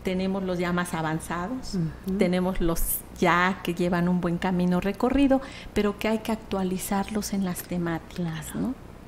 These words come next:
Speaker 2: claro.
Speaker 1: Entonces esto es algo que beneficia a la universidad y que es un requisito
Speaker 2: Ujú.
Speaker 1: para la gestión a nivel de política educativa nacional.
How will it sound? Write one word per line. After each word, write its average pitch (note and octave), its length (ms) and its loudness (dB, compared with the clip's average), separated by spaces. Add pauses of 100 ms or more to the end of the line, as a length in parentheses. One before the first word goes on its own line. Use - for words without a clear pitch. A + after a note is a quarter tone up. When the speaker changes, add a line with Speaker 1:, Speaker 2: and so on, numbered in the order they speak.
Speaker 2:
claro. F3 260 -6 (480)
Speaker 1:
Entonces C#4 320 4
esto D4 340 4
es C4+ 240 4
algo A3+ 460 4 (300)
que G#3+ 140 4
beneficia G3 680 0
a - 20 0
la F3+ 120 0
universidad F3 680 -4 (100)
y A3+ 80 2
que - 180 -2
es A3+ 160 0
un A3+ 160 2
requisito G#3 680 -4 (1040)
Speaker 2:
Ujú. E3+ 420 -2
Speaker 1:
para F#3 240 0
la F#3 120 0
gestión G#3+ 840 2 (600)
a G3+ 100 4
nivel G3 400 2
de G3+ 80 -2
política F#3+ 640 -4
educativa F#3+ 640 -4
nacional. F#3+ 560 -6